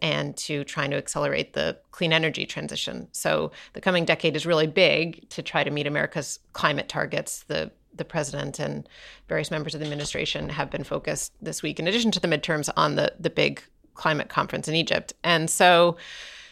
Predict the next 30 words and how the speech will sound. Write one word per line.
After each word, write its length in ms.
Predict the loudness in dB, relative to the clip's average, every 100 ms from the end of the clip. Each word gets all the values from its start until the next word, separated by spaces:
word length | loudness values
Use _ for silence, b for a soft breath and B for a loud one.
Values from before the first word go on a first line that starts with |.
| _
you 80 | 6
know, 120 | 8
that's 200 | 10 6
a 40 | 8
lot 280 | 12 12
of 100 | 12
money 180 | 8 8
that's 160 | 6 4
gonna 160 | 2 4
go 120 | 6
to 60 |
a 40 | 8
lot 220 | 10 10
of 80 | 6
states 360 | 4 4 4
that 120 | 2 4
are 80 |
both 360 | 6 6 6 4
red 300 | 6 8 8
and 300 | 6 6 6
blue. 420 | 4 4 4 2
You're 160 | 0 0
gonna 180 | 0 2
have 320 | 4 4 -2 2
wind 240 | 2 6
farms 440 | 6 6 6 2
and 120 | 0 2
electric 360 | 0 -2 -4
charging 400 | 4 4 4 0
stations 840 | 0 2 2 2 0 0 -2 -4